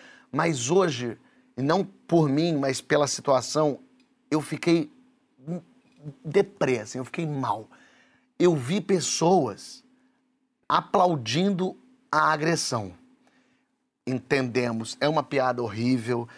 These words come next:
ainda mais nesse contexto, diga-, vamos supor que o cara não saiba, tomara seja até melhor que ele não soubesse, mas digamos que ele soubesse da doença da mulher. Ele fez essa piada na cara da mulher, no Oscar, vê todo mundo, ele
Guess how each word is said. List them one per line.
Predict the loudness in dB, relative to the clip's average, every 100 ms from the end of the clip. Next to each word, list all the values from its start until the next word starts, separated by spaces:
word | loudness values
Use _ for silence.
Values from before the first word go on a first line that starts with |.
| -8
ainda | -4 -2 -2 -2
mais | -2 -2
nesse | -4 -6
contexto, | -6 -6 -2 -2 -2
diga-, | -10 -6 -6 -6 -14 -20 -6
vamos | -2 -2 -2
supor | -8 0 4 4 2
que | -4 -8
o |
cara | -2 -2 0
não | -4
saiba, | -2 2 2 0
tomara | -2 0 2 2
seja | 0 -4
até | -2 0 0
melhor | 2 2 2
que | 0
ele | -4
não |
soubesse, | -4 -4 -6 -10 -8 -4
mas | 0
digamos | 2 2
que | 0
ele |
soubesse | 0 0 4 4 4 0
da | 0
doença | 0 -4 -6
da | -10
mulher. | -10 -14 -18 -20 -20 _
Ele | 0 0
fez | 0 0 2 0
essa | -2 0
piada | 0 0
na | -2
cara | 0 0 0
da | -2
mulher, | -2 -2 0
no | 4
Oscar, | 4 4 -2
vê | -6 -6
todo | -6 -6
mundo, | -4 -6 -8 -16 _
ele | -4 -2 -4